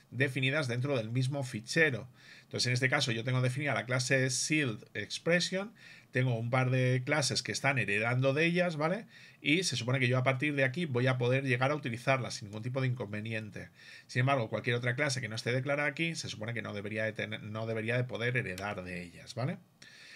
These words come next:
Entonces, ¿cómo vamos a hacer a partir de aquí? Muy sencillo. Una vez que tengamos definido la clase,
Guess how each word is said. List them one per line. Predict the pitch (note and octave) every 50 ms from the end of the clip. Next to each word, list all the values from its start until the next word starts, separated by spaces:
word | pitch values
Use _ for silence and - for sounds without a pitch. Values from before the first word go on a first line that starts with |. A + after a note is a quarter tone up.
| - - -
Entonces, | _ - F3+ E3+ D#3 B2 - - - - _ _ -
¿cómo | - F3+ F#3 G3
vamos | G3 G3+ G3 F3+ F#3
a | F3+
hacer | F3 G3 F#3
a | F3+
partir | F3 F3+ F3 F3+ F3+
de | F3
aquí? | F3 E3+ F#3 F3+ D3+
Muy | B2+ C#3 D#3
sencillo. | C3 D#3+ C#3 A#2+ - - A#2+ A2 F#2+ F#2+ F#2+ G2+ F#2 -
Una | B2+ C3 C#3+ D3
vez | D#3 D3+
que | C#3 D3
tengamos | D3+ D#3 D#3+ D#3+ D#3+ D#3 C3+
definido | D3+ C#3+ C3+ D#3 D#3+ E3+ E3 C#3 A2
la | A2 A2 A2+
clase, | - D3 D#3+ E3+ F3+ E3+ - - - E3+ E3+ G#3